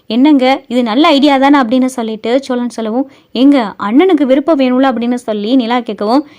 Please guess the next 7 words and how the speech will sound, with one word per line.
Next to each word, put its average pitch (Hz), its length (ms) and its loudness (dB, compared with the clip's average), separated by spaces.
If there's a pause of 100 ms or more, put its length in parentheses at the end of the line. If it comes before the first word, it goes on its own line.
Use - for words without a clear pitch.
(160)
"எங்க 214 260 -2
அண்ணன்கிட்ட 254 560 2
எப்ப 214 240 -4
கேட்டாலும் 233 640 -2 (200)
எதுக்குமே 269 460 2
சம்மந்தம் 254 380 -2
சொல்லாது. 226 340 0